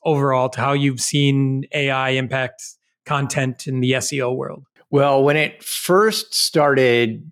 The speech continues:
Speaker 2: becoming like a, like, really getting ahead of steam last year, uh, we actually, actually maybe about a year and a half ago, um, we actually, uh,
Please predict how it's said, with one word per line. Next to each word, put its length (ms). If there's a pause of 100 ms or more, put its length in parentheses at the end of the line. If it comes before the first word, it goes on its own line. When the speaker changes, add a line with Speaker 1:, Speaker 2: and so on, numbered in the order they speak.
Speaker 2:
becoming 720
like 220
a, 280
like, 260
really 240
getting 260
ahead 220
of 100
steam 540 (340)
last 400
year, 400 (540)
uh, 380 (680)
we 340
actually, 720
actually 460
maybe 280
about 180
a 40
year 200
and 80
a 40
half 220
ago, 320 (380)
um, 340 (440)
we 200
actually, 540
uh, 340